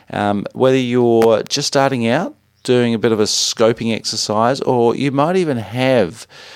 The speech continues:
uh, some fairly developed plans with your architect. And, um, I, I know this from when we've done a renovation, that it's great to have somebody else look over those plans. You really want to get them, um, reviewed by as many people as you can, 'cause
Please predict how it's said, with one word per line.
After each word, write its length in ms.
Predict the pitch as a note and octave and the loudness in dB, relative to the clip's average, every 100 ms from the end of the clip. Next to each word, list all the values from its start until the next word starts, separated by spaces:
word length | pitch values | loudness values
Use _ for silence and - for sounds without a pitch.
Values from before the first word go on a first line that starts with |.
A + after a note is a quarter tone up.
| - - | -20 -10
uh, 240 | - G#2 G2 | -2 0 0
some 200 | - G#2+ | -4 -6
fairly 440 | - B2 A#2 A2 | -2 2 2 2
developed 480 | G#2+ F#2+ G#2+ G#2 - | -2 0 2 2 -2
plans 500 | - G#2+ G#2+ G2 E2+ | -6 -2 0 -2 -4
with 140 | F#2 | -4
your 160 | F#2+ F2+ | -2 0
architect. 680 | G2 A2+ - - F#2 - - _ | 0 -2 -8 -8 -10 -10 -20 _
And, 580 | A2+ G#2+ G#2 G#2 G2+ - - | -4 0 0 -2 -4 -10 -10
um, 280 | A2 G#2 G#2 - | -4 -2 -2 0
I, 300 | C#3 D#3 C3+ - | 2 2 -4 0
I 220 | A#2+ C3 | 2 2
know 260 | C3 A#2+ G#2+ | 4 2 2
this 220 | G2 - | 0 -4
from 300 | - G2+ F#2+ | -4 -2 -2
when 200 | F#2+ F#2 | -4 -2
we've 180 | G2 G#2 | -2 0
done 160 | F#2 | -2
a 60 | F2 | -2
renovation, 540 | F2 F2 F2+ F2+ - - | -2 0 -2 -2 -10 -10
that 80 | E2+ | -12
it's 120 | - | -12
great 320 | - G2 F2 | -8 -8 -8
to 80 | A#2 | -10
have 320 | A2 F#2+ E2+ _ - - - - - - | -2 -2 -4 _ -20 -20 -20 -20 -20 -12
somebody 320 | - D3 C3 | -2 2 4
else 200 | A#2+ - | 4 2
look 260 | A#2 A#2 - | -2 0 4
over 320 | G#2 G#2+ G#2+ | 4 4 2
those 260 | G2 F#2+ F2+ | 0 0 -2
plans. 420 | - F2 F2+ F2+ | -4 -4 -4 -6
You 100 | A2 | -4
really 140 | D3+ | -2
want 140 | D3+ A2+ | 0 -2
to 60 | |
get 160 | G#2+ - | -4 -4
them, 320 | G2+ F#2 F2 _ - - - _ _ | -4 -4 -10 _ -20 -20 -20 _ _
um, 260 | F2+ F#2 F2+ | -6 -4 -2
reviewed 680 | F#2+ F2+ F2+ G#2+ A2 G#2+ F2 | -2 -4 -2 2 4 2 2
by 480 | G2 F#2+ F#2+ F#2+ F#2 | 2 4 4 4 2
as 220 | - G#2 | -2 -2
many 140 | C#3 C3+ | -2 0
people 240 | C3 A2+ | -2 -2
as 120 | G2 | -4
you 60 | G2+ | -6
can, 420 | - B2+ D#3 G2 | -4 -2 -2 -4
'cause 300 | - F#2 | -6 -10